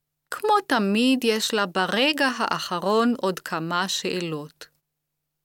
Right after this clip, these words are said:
"פאול, אתה חושב שיהיה קר כשנגיע?"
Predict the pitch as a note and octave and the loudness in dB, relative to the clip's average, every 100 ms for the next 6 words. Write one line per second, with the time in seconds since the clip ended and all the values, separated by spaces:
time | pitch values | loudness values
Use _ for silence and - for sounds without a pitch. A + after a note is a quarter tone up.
0 | _ _ - E3 G3 A#3 D#3+ - - - | _ _ -2 2 4 4 2 -6 -20 -20
1 | - _ - D#4 D#4+ C#4+ C#4+ - A#3+ A3+ | -20 _ 0 2 2 2 2 2 2 2
2 | - G#3+ G#3 F#3+ G3 G3 - F#3 D#3+ D#3+ | 0 0 0 0 0 0 -2 -2 -2 -2
3 | - A#3 A#3 C4 C4 F4 D#4+ G3+ | -2 0 2 2 2 2 2 0